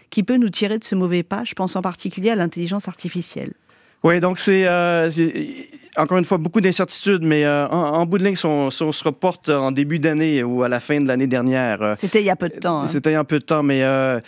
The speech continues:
Speaker 2: il y avait déjà des gros phénomènes qui étaient, des grands phénomènes qui étaient en place. Euh, on a, on les appelle les, les méga-forces. Bon, notre, notre opinion, notre, notre lec-, lecture de l'environnement actuel était qu'on était dans un nouveau régime,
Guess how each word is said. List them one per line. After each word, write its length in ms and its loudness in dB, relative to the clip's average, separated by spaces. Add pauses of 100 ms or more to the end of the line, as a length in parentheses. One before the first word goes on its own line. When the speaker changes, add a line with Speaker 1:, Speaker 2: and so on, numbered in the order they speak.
(280)
Speaker 2:
il 80 0
y 40 4
avait 180 0
déjà 200 0
des 140 0
gros 200 0
phénomènes 460 0
qui 80 -6
étaient, 240 -2
des 80 0
grands 220 0
phénomènes 340 0
qui 80 -4
étaient 80 -4
en 120 0
place. 440 -4
Euh, 420 0
on 120 0
a, 60 0 (100)
on 80 0
les 180 0
appelle 240 0
les, 160 2
les 100 0
méga-forces. 460 0
Bon, 380 -2 (340)
notre, 240 0
notre 220 0
opinion, 440 0
notre, 200 -2
notre 260 0
lec-, 160 -2
lecture 460 0
de 60 2
l'environnement 340 0
actuel 340 -2
était 240 -2
qu'on 140 0
était 100 -4
dans 180 0
un 60 0
nouveau 280 2
régime, 520 0